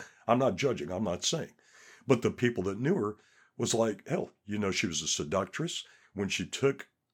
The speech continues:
a boat to go on a pilgrimage, she seduced the entire group on the boat, according to historical records. Then, when she tried to enter the church, when she got to where she's going,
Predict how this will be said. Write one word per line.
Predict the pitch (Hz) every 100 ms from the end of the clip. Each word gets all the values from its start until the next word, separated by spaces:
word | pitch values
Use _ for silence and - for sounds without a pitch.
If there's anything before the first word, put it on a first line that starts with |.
| -
a | 90
boat | 90 95 151 92 - - _ _
to | 104
go | 95 120
on | 98
a | 82
pilgrimage, | - 226 226 90 73 76 - - -
she | - - 226 220
seduced | - 135 110 135 143 -
the | - 110
entire | 92 - - 127 135 131
group | 123 104 120 160 160
on | 101 110
the |
boat, | 123 160 87 - _ _ _
according | 117 - 120 123 127
to | 120
historical | 120 - - 71 - 98
records. | 135 185 - - - - - - -
Then, | 92 139 165 123 123 _ _ _
when | 110 113
she | -
tried | 98 - 135 147
to | 143
enter | 131
the | 117 95
church, | - - 233 -
when | 104
she | 92 -
got | 92 123 220 -
to |
where | 98 76
she's | - 73
going, | 80 87